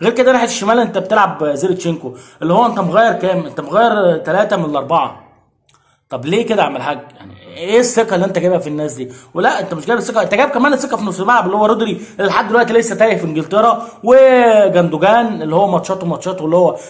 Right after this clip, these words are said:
ماتش ريال مدريد هيفضل عايش عليه فتره طويله، وبرناردو سيلفا. برناردو سيلفا اللي النهارده كان سيء جدًا كالعاده. الماتشات اللي هي بتلاقي في ماتشات الدوري خلاص، هو لعيبه السيتي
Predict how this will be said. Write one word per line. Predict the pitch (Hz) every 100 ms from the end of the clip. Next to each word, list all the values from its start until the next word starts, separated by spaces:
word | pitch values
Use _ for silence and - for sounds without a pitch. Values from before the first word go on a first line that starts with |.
| -
ماتش | 214 220
ريال | 214 220
مدريد | 190 196
هيفضل | 208 175
عايش | 170 208 165
عليه | 196
فتره | - 185
طويله، | 180 196 247 269 262 - - -
وبرناردو | 269 294 269 269
سيلفا. | 240 240 185
برناردو | 175 185 233
سيلفا | 226 247 226
اللي | 226
النهارده | 208 175 208 202
كان | - 160
سيء | 190 202
جدًا | 175 202 226
كالعاده. | - 240 214 226 226 202 202
الماتشات | 190 165 156 196 180
اللي | 165
هي | 170 170 - - - 165
بتلاقي | 190 220 233 202 180
في | 175
ماتشات | 160 202 196
الدوري | 170 202 214
خلاص، | 214 339 339 233
هو |
لعيبه | 226 233 240
السيتي | - 240 226